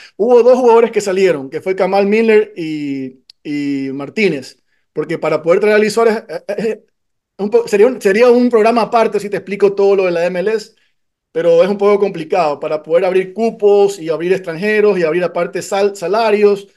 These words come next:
tienes que dejar ir a, a diferentes posiciones de importancia, porque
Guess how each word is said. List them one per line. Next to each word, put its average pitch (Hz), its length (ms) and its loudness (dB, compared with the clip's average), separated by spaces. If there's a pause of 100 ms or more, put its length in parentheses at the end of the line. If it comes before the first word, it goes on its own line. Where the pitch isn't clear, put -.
(220)
tienes 180 240 -10
que 185 80 -6
dejar 170 240 0
ir 180 120 0
a, 147 640 -2
a 139 60 -10
diferentes 160 400 -8
posiciones 170 560 -8
de 165 60 -10
importancia, 147 640 -8
porque 139 300 -14